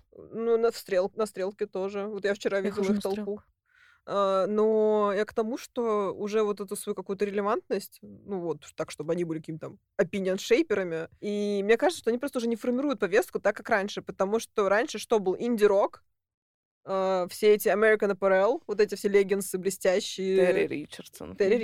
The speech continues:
Speaker 1: Ричардсон, э, вся вот эта вот культура такая немного грязная, что ли. Э, отсутствие уж какой-либо там, э, толерантности, скажем так. Ну, точнее как, ну, в том плане, что... Точнее, политической корректности. Эти люди, может, были толерантны, но политической корректности там особо не было.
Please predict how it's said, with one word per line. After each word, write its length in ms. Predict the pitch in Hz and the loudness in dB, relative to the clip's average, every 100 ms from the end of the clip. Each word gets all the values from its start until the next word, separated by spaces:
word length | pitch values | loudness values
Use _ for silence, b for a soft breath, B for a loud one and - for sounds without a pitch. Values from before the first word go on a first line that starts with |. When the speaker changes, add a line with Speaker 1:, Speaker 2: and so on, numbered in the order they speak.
| 196 | -2
Speaker 1:
Ричардсон, 680 | 208 190 - 190 185 185 | -4 -6 -4 -4 -4 -6
э, 480 | 135 175 180 180 175 | -8 -6 -4 -2 -4
вся 200 | - 190 | -2 -2
вот 140 | 214 220 | 0 -4
эта 140 | 202 | -4
вот 120 | 196 | -4
культура 400 | - 208 202 190 | -4 -6 -2 -2
такая 340 | 185 185 185 185 | -2 -2 0 0
немного 380 | 180 180 180 180 | -2 -4 -4 -2
грязная, 520 | 185 165 151 175 165 | -2 -2 -2 -4 -6
что 280 | - 180 180 | -6 -2 0
ли. 240 | 180 180 _ _ _ _ _ | 0 -4 _ _ _ _ _
Э, 220 | 180 180 170 | -2 0 4
отсутствие 640 | 196 196 - 247 - 208 202 | 4 4 -2 -4 -4 2 2
уж 200 | 185 - | 2 -4
какой-либо 580 | 196 - 202 190 175 165 | -6 2 2 2 -2 -2
там, 400 | 185 180 180 165 | 0 0 -2 -8
э, 420 | 175 175 175 170 180 | -6 -4 -2 -4 0
толерантности, 720 | 196 190 180 196 226 208 240 | 2 2 0 -2 -6 -6 -8
скажем 360 | - 220 214 208 | -2 0 0 -2
так. 340 | 190 208 - _ | -2 -2 -6 _
Ну, 60 | 262 | -10
точнее 200 | 311 381 | -2 4
как, 260 | 277 - - | 4 4 -4
ну, 220 | 220 240 | -14 -8
в 60 | |
том 140 | - 240 | -2 4
плане, 240 | 285 294 | 4 4
что... 480 | - 262 240 226 214 - | 2 6 8 8 4 -2
Точнее, 220 | 269 320 | -4 0
политической 400 | 254 262 294 - | 0 0 -2 2
корректности. 440 | 277 233 - 185 190 | 4 4 2 -6 -6
Эти 140 | 190 | -4
люди, 140 | 247 240 | -4 0
может, 220 | 233 233 | 0 0
были 120 | 226 | -6
толерантны, 440 | 214 226 294 392 | -2 2 2 2
но 60 | 208 | -2
политической 340 | 220 233 285 - | -6 -8 -8 0
корректности 380 | 233 320 285 | 0 0 -4
там 160 | 220 220 | -2 -2
особо 260 | 269 233 233 | -2 -2 0
не 140 | 190 | 0
было. 280 | 160 156 | -2 -6